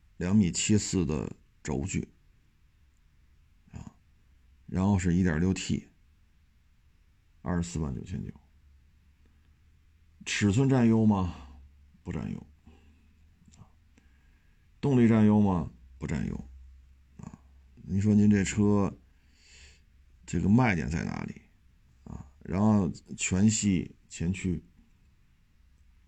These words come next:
两米七四，一点六T，二十四万九千九，这还是个最低配。啊，你但凡说要点配置，要点这，要点那个，那这价格就高了。因为再往上的价格，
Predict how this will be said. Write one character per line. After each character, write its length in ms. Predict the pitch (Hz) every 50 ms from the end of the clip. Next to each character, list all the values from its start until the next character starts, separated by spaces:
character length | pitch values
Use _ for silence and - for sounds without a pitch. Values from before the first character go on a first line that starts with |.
| _ _ _ _ _ _ _ _ _ - _ - _ _ _ _ _ _ _ _ _ _ _ _ _ _ _ _ _ _ _
两 180 | - 107 120
米 120 | 135 127 113
七 240 | 107 - 131 127 117
四， 340 | 104 117 123 98 71 50 -
一 100 | - 110
点 120 | 107 98 92
六 120 | 101 107 110
T， 360 | 107 110 113 98 - - - _ _
二 180 | 95 95 95
十 60 | 98
四 200 | 104 - - -
万 400 | 95 92 92 90 85 78 64 - - -
九 140 | 73 76
千 180 | 71 - 95 95
九， 100 | 87 - - - - - _ _ _ - -
这 80 | 85
还 80 | 85 95
是 100 | 92 95
个 80 | 95 90
最 140 | 90 87
低 160 | 80 87 92 90
配。 80 | 92 90 - - - _ _ _ _ _ _ _ _ _ _ _ _ _ _ -
啊， 160 | - - - _ _ _ _ _ _ _ _ _ _ _ _
你 120 | - 78
但 300 | 80 - 113 110 101 95
凡 220 | 95 101 107 110 104
说 280 | 107 110 107 107 107 87
要 180 | 98 107 98 87
点 160 | 78 73 82
配 300 | - 107 107 87 78 71
置， 280 | 50 50 - - - - -
要 160 | - 98 90
点 160 | 85 73 80
这， 100 | 90 98 82 71
要 0 |
点 260 | 85 92 90 78 73 82
那 260 | 92 95 82 58 50
个， 140 | - - - _ _ _ _
那 240 | _ - 78 87 82
这 100 | 80 85
价 220 | 82 - 90 73 78
格 80 | 82
就 100 | 85 73 71
高 340 | - 78 82 85 80 73
了。 120 | 53 - - _ _ _ _ _ _ _ _ - - -
因 120 | - - 104
为 80 | 110
再 240 | 107 110 135 123 107
往 220 | 90 85 73 80 85
上 280 | - 107 98 90 76
的 120 | 78 85 80
价 260 | 104 98 78 76 76
格， 260 | 69 62 62 60 -